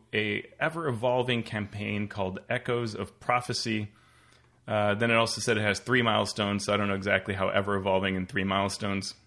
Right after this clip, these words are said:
compares, but at least three evolving, uh, campaign. And it's all about the Cult of the Dragon,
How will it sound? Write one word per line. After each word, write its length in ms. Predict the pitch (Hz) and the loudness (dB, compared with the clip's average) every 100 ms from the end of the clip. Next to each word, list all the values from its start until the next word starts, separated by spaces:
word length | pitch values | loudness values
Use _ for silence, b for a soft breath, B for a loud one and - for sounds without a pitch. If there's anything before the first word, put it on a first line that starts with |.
| _ | _
compares, 480 | - 107 110 104 101 | -6 0 4 4 4
but 160 | - 117 | -2 -2
at 60 | |
least 320 | 143 160 - | -2 -2 -4
three 240 | - 139 139 | -2 2 4
evolving, 520 | 107 101 98 95 95 B B B B B - | 6 6 4 0 -4 B B B B B -4
uh, 580 | 101 95 92 92 95 - - | 2 2 2 0 -4 -6 -8
campaign. 640 | 113 98 104 95 90 92 - _ - | -2 -2 0 -2 -2 -6 -10 _ -2
And 160 | 120 | 0
it's 100 | 117 | 0
all 160 | 139 143 | 2 2
about 200 | 143 110 | 2 0
the 80 | 120 | -2
Cult 240 | 113 101 | -2 -2
of 80 | 101 | -4
the 60 | |
Dragon, 560 | 98 120 127 110 98 92 | 4 6 6 4 0 -6